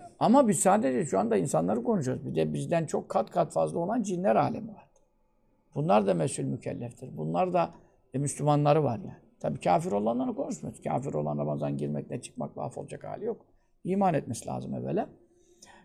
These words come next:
E, o bakımdan bizim hesabımız yani bildiğimiz rakamlara göredir. Bir de bizim, e, muttali olmadığımız alemler var tabii. E, melekler zaten müstesnadır. Ondan mükellef değiller.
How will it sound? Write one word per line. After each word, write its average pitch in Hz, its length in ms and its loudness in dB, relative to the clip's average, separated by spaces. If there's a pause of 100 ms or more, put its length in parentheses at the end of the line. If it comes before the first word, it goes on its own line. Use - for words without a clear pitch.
(160)
E, 139 280 6 (180)
o 196 160 4
bakımdan 190 580 4
bizim 190 180 0
hesabımız 175 720 2 (200)
yani 147 460 0 (640)
bildiğimiz 190 480 0
rakamlara 139 500 0
göredir. 135 600 -8 (120)
Bir 139 140 -4
de 110 200 0 (420)
bizim, 147 380 -2
e, 127 260 -2
muttali 147 480 2
olmadığımız 185 720 0
alemler 233 480 2
var 120 240 -4
tabii. - 260 -8 (1000)
E, - 360 -6 (1000)
melekler 233 560 2
zaten 247 340 0
müstesnadır. 170 600 -2
Ondan 143 240 -2
mükellef 143 500 -4
değiller. 135 320 -2